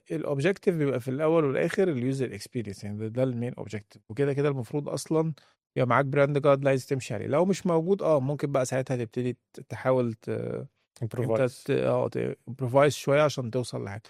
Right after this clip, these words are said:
Speaker 1: فالقصتين مختلفتين تمامًا. فده في الادفرتايزنج كان بالنسبة لي يعني learning curve مهم جدًا، إن أنا أفهم إن الأوبجيكتيف أصلًا مختلف.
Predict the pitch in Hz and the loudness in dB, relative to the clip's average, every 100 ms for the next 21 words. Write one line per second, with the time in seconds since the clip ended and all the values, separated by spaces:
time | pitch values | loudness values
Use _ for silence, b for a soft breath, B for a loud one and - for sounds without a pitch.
0 | b b _ _ 135 127 127 - 135 180 | b b _ _ -2 -2 -4 -6 -2 0
1 | 180 156 - 131 117 - 139 127 117 110 | 0 -2 -4 -6 -6 -6 -4 -4 -6 -8
2 | 110 _ _ - 123 151 160 143 - 123 | -12 _ _ -6 0 4 4 2 -4 -6
3 | 131 120 120 123 139 160 165 156 135 131 | -4 -4 -4 0 4 4 2 0 -2 -2
4 | 123 127 117 143 151 175 180 143 120 123 | -4 -4 0 0 2 -2 -4 -4 -4 -4
5 | 120 127 123 143 156 147 120 156 151 139 | -6 -4 0 2 2 0 2 2 2 0
6 | 127 151 143 147 156 175 156 b b _ | 0 0 0 0 2 2 0 b b _
7 | - 120 151 165 175 156 131 120 - 127 | -4 2 2 2 0 0 -2 -2 -2 0
8 | 147 - 143 131 156 120 113 - 123 110 | 0 -2 -4 -2 -2 -2 -2 -2 -2 -4